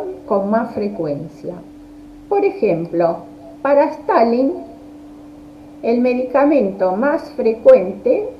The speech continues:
fue anacardium y china. En Franco se repite china, falco peregrinum y aurum metallicum. Para Mussolini, androctonus.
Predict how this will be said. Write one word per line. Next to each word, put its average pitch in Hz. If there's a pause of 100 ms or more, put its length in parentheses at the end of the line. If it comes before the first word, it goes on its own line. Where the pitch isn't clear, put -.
(120)
fue 254 (360)
anacardium 247 (340)
y 226
china. 151 (920)
En 202
Franco 269 (540)
se 220
repite 226
china, 311 (160)
falco 240
peregrinum 247 (280)
y 208
aurum 220
metallicum. 151 (720)
Para 175
Mussolini, 247 (400)
androctonus. 202